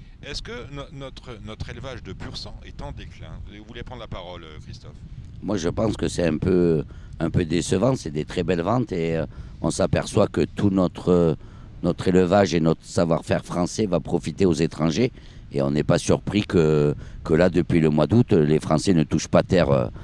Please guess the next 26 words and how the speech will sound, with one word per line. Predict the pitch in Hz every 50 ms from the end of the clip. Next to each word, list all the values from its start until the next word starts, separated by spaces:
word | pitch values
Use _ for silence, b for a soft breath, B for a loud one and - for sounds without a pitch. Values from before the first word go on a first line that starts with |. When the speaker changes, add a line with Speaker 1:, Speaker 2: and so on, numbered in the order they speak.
| B B B -
Speaker 2:
dans | 69 76 76
les | 76 73 69
groupes | 71 76 104 131 123 - 87
et | 76
se, | 65 - - 82 71
se | - - - 67
font | - - 73 69
massacrer | 67 73 80 - - 80 - - 92 82
par | - 67 71
les | 80 78 67
Anglais | 80 82 82 78 90 92
et | 85
les | 76 78 73 67
Irlandais. | 71 - 71 71 76 80 98 117 - B B B B B B B -
Et | 85 82 80
en | 80 78
plus, | 73 - 107 104 - - 107
il |
y |
a | 92 90
une, | 87 85 85 85 82 82 82 82 82 B B B B B -
un | 78 80
peu | - - 101 95
un | 87 82
complexe | - - 123 110 98 92 - - 117 110 101 - - - 95
de... | 87 78 87 87 87 85 85 85 82 82 78